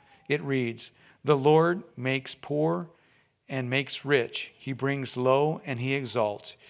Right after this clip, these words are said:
He raises up the poor from the dust. He lifts the needy from the ash heap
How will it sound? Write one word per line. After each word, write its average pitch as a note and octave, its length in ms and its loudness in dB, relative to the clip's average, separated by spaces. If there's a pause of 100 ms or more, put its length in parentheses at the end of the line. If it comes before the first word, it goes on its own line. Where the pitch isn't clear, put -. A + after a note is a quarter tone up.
(160)
He D3 160 -4
raises C3+ 560 4
up E3 160 0
the B2+ 100 -4
poor D3+ 320 0
from B2+ 240 -6
the A#2 100 -4
dust. A#2+ 560 0 (240)
He C3 140 -6
lifts C#3 340 4
the C3+ 140 -6
needy D3 300 -2
from D#3 220 -4
the D3+ 180 -4
ash B2 340 0
heap A#2 240 -10